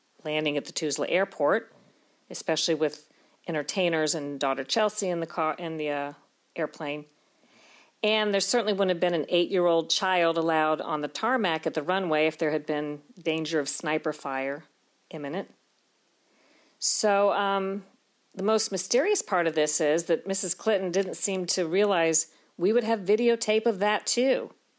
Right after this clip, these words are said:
So I did a second day story on the C B S Evening News with the additional videotape we hadn't shown the night before that shows what happened after Missus Clinton was greeted by the child.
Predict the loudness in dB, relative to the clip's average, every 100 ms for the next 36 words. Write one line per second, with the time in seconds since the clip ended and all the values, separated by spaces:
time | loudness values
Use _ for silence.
0 | _ _ _ _ _ _ _ _ -6 0
1 | 2 2 2 2 2 0 -2 0 0 2
2 | 2 2 0 0 0 0 -2 -6 -12 _
3 | _ _ _ -6 -4 -2 0 2 4 2
4 | 2 0 0 -2 0 2 2 0 -2 -2
5 | -2 2 0 2 2 2 0 2 2 2
6 | 2 0 2 0 0 -2 -2 0 0 -2
7 | -4 -6 0 2 2 0 -8 _ _ _
8 | _ _ _ _ _ -2 0 2 2 4
9 | 2 0 0 0 0 0 0 -4 -4 -12
10 | _ _ _ _ -2 -2 -2 2 2 2
11 | 2 0 -2 0 -2 0 0 -2 2 2
12 | 2 0 0 0 0 -2 0 0 0 0
13 | -4